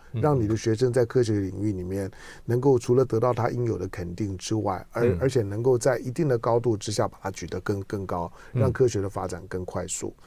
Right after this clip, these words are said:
Speaker 1: 嗯。
Speaker 2: 不过类似这种，就是说，老-，老师去，去占据或者说去掠夺自己的学生的研究的成果，
Speaker 1: 嗯。
Speaker 2: 在一个计划的概念之下，把学生的成就的给掩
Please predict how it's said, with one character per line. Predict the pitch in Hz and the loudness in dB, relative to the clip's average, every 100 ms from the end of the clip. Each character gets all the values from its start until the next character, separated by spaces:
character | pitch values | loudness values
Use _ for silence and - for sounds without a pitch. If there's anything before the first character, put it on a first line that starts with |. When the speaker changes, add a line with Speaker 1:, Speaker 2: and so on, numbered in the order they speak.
| - | -4
Speaker 1:
嗯。 | 98 78 | -4 2
Speaker 2:
不 | 123 | 4
过 | 202 | 6
类 | 233 170 | 6 6
似 | - 127 | 2 2
这 | 123 113 | 4 2
种， | 87 92 | 0 -6
就 | 120 117 | 0 0
是 | |
说， | 120 113 110 110 110 110 113 120 - | 2 4 4 4 0 -2 -6 -12 -10
老-， | - 101 95 - | -6 -4 -6 -6
老 | 107 104 | -6 -4
师 | - 147 147 147 | 0 4 4 4
去， | - 143 127 113 104 98 - - - - - - | 2 0 2 2 0 -4 -10 -20 -20 -20 -20 -20
去 | - - 139 117 113 - | -12 0 2 4 0 -6
占 | - 185 107 101 | 2 4 4 -2
据 | - 123 98 80 - | -2 -2 -2 -4 -12
或 | - 139 107 | 2 4 4
者 | 92 | 0
说 | 90 117 117 | -2 0 0
去 | 120 117 | 0 -2
掠 | 139 175 180 117 | 0 4 6 6
夺 | - 90 90 | 2 -2 -2
自 | 101 123 | -2 -2
己 | 113 90 | -2 -4
的 | 92 92 | -4 -4
学 | 90 - 90 110 | -6 -6 -6 -6
生 | - 117 113 117 | 0 2 2 -2
的 | 107 92 | -2 -2
研 | 90 90 | -2 -2
究 | 113 92 | 0 0
的 | 90 | -2
成 | 87 87 87 | -4 -6 -8
果， | 95 87 - - - | -4 -6 -6 -16 -4
Speaker 1:
嗯。 | 113 80 - - - | -4 -4 -10 -20 2
Speaker 2:
在 | 151 | 4
一 | 123 | 4
个 | 120 | 2
计 | 170 139 | 2 2
划 | 110 120 | 4 2
的 | 101 | 2
概 | 107 98 | 0 0
念 | 95 92 87 85 | -2 -4 -6 -6
之 | 92 | -8
下， | 87 - 82 78 | -4 -4 -4 -6
把 | 92 90 | -8 -6
学 | 92 - 98 | -8 -4 -4
生 | 101 117 117 | 0 0 0
的 | 95 | -2
成 | 90 87 85 | -4 -6 -6
就 | - 98 87 | -2 -2 -2
的 | 87 | -8
给 | 87 92 | -8 -6
掩 | 92 | -4